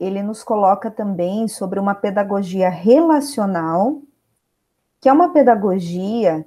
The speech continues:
que tem como base teórica e epistemológica, ou seja,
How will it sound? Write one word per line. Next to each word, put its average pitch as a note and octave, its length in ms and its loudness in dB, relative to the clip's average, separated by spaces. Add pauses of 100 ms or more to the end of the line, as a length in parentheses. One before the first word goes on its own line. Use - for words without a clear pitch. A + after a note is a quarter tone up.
que - 120 -12
tem G#3+ 280 -6
como B3 300 0
base G3 680 0 (120)
teórica F#3 880 2
e F#3+ 60 -4
epistemológica, E3+ 960 -4
ou F#3 60 -8
seja, E3 500 -8